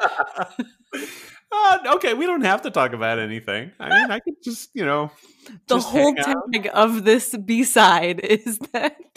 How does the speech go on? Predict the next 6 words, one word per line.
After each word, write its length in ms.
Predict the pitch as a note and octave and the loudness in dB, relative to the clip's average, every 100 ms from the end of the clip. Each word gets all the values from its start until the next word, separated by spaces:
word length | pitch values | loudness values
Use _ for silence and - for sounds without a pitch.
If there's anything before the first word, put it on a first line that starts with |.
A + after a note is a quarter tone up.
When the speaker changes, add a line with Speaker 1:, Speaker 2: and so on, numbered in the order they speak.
| - | -6
Speaker 2:
we 140 | D#4+ - - | -6 -6 -4
talk 260 | G#4 A4+ A#4+ A4 | -2 -2 -4 -2
about 300 | F#4 F#4+ - G4+ | 0 0 -2 -8
nothing. 1040 | A#4+ B4+ A#4 G#4+ F4+ - A#4+ - - C4+ | -8 -4 -4 -4 -8 -8 -8 -8 -10 -10
Speaker 1:
<laughs> 0 | |
Speaker 2:
Ah. 1600 | E4+ F#4+ F#4 F4 E4+ D#4+ D4+ C#4+ C#4 C4 B3+ A#3+ A3+ A3 G#3+ G#3 | -4 0 0 2 0 0 -2 -2 -4 -6 -8 -10 -10 -12 -12 -14